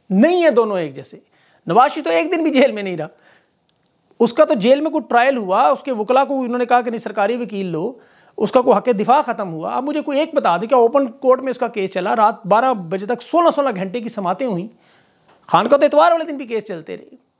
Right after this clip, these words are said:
नवाज शरीफ तो एक दफ़ा भी उसने नहीं कहा कि ये जज मुझे ठीक नहीं, इसको हटाओ, इस पे इतमे एतमाद है। वकील भी अपनी मर्जी के, ट्रायल भी अपनी मर्जी का, अदालतों में उन्होंने दरख्वास्तें दी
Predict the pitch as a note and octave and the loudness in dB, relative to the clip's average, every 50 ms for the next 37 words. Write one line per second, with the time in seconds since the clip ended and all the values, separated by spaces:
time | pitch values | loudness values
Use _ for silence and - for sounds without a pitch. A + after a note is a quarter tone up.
0 | _ _ _ _ - D#3+ E3+ F#3+ G#3+ B3 A#3+ - D4 C#4 - D4+ C#4+ - - A#3 | _ _ _ _ -4 0 2 4 4 4 2 -2 -6 -8 -6 -6 -8 -2 2 2
1 | C4+ B3+ A#3+ F3 D#3 A3+ A3 D4+ F4 F4 F4+ E4 E4 E4+ E4+ E4 D#4+ D4+ D4 C4+ | 2 2 0 -2 0 0 4 4 4 4 4 0 -2 -2 -2 0 2 2 2 2
2 | C4+ A#3 B3 G3+ A#3+ B3 C4 B3+ C4 C4 A3+ - A3 A3+ A3+ B3 A#3+ - - G#3+ | 0 -4 0 0 0 0 0 -2 -6 -8 -6 -6 -8 -8 -6 -8 -10 -4 -4 -4
3 | G3 D#3 D3+ F3 G#3 - _ _ - _ _ - A3+ - - A3+ G#3+ F#3+ G#3 A3 | -2 -2 -4 -6 -6 -8 _ _ -20 _ _ -14 -12 0 2 2 2 2 0 -2
4 | A3 G3 G3+ F#3+ F#3+ G3 G3+ G3+ - - _ _ _ _ _ _ - - F3+ F3+ | -2 0 0 0 2 0 0 -2 -8 -14 _ _ _ _ _ _ -2 -2 0 4
5 | - D4 D#4+ C#4+ C4+ C4+ A#3+ - A#3 G#3+ G#3 F#3+ F3+ E3 D#3+ E3 F#3+ F#3 E3+ G3 | 6 6 6 6 6 4 2 2 0 -6 -6 -4 -4 -4 -4 -4 -8 -8 -6 -6
6 | F3+ F3 D#3+ - - C#4 C#4 D4 D4+ D4 D4 C4+ A#3+ B3 A#3+ A3+ G#3 F#3+ F3 E3+ | -6 -6 -6 2 4 4 6 6 4 4 2 0 0 0 -2 -4 -2 -4 -4 -4
7 | F3+ G3+ F#3+ G3+ F#3+ F3 F#3+ G3+ G3+ A#3+ C4 C4+ C#4 C#4 C#4 D4+ D4+ A3+ A3 - | -4 -4 -2 -2 0 2 2 0 2 2 2 4 4 4 4 2 2 2 0 2
8 | G3+ G3+ G3 - D4 C#4+ A#3+ B3+ | 2 2 2 0 -2 -2 -2 -2